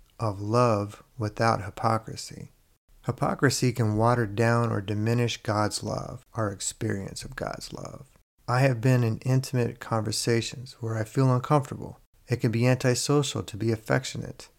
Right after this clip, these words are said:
Sometimes it seems like we need a right place and a right time to care, like public affection. Yet Jesus walked with such intimacy. If we are to abide increasingly in Jesus, then we ought to be growing in love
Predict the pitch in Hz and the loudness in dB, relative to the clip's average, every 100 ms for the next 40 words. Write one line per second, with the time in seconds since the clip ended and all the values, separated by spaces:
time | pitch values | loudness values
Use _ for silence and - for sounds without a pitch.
0 | - - _ _ - 139 131 143 131 117 | -20 -20 _ _ -4 0 4 6 4 2
1 | - 139 117 120 113 113 120 120 101 110 | 2 2 4 2 2 0 2 2 4 2
2 | 113 - - 117 113 - 104 104 107 104 | 2 -2 -2 0 0 -2 -2 0 -2 -4
3 | - - 110 104 98 - - - - _ | -6 -2 -2 -2 -8 -14 -20 -20 -20 _
4 | - - - 120 110 - 120 - _ - | -14 -10 -4 0 0 -2 -8 -16 _ -20
5 | - - 101 - - 104 110 - - 98 | -20 -14 -14 -6 -4 -4 -6 -8 -12 -12
6 | 95 - - - _ _ _ _ 113 104 | -12 -14 -18 -20 _ _ _ _ -4 2
7 | 127 135 127 98 107 113 120 - 110 - | 4 4 2 -2 -2 0 0 -2 -6 -2
8 | 113 110 - 120 110 110 104 - - 120 | -2 -4 -4 -4 -4 -6 -8 -8 -10 -14
9 | - _ _ _ - 117 - 123 139 139 | -18 _ _ _ -12 -6 0 4 4 2
10 | - 113 98 113 117 107 107 - 131 131 | 0 0 2 2 4 2 -2 0 0 0
11 | 107 101 101 98 95 131 120 107 104 - | -4 -4 -6 -8 -2 0 0 -4 -10 -12
12 | - _ _ _ - - _ - 110 113 | -14 _ _ _ -20 -20 _ -4 0 2
13 | 127 127 - 107 - 120 127 110 104 104 | 0 0 -6 -6 0 2 2 0 0 0
14 | 117 104 101 | 2 0 -4